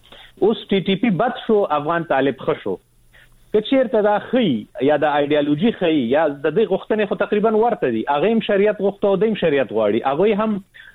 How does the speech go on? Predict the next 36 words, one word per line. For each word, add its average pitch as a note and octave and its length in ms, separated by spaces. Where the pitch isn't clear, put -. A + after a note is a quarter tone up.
اه، F3 220
وین A3+ 320
تقریبا A3+ 400
ورته A#3+ 280
غوښتنې F3+ 420
لرلې. B2+ 400
دوی E3 140
په E3 100
افغانستان D#3 560
کې A#3+ 80
لرلې G3+ 320
او F3 120
دوی D#3+ 340
په C#3 280
پاکستان C3 600
کې. G2 80
دوی A3+ 300
سره A#3 160
د G#3 140
تفاهم F#3 380
نامه F#3 260
مو A3 140
کړه، G3 160
اه، D#3 520
دوحې D3+ 420
تړون F#3+ 280
دوی F#3+ 180
سره F3 160
لاسلیک E3+ 440
کو E3 240
او C#3+ 80
ټوله D#3+ 240
زمینه C3 360
سازي C3 260
دې C3+ 60
وکړه. D3+ 340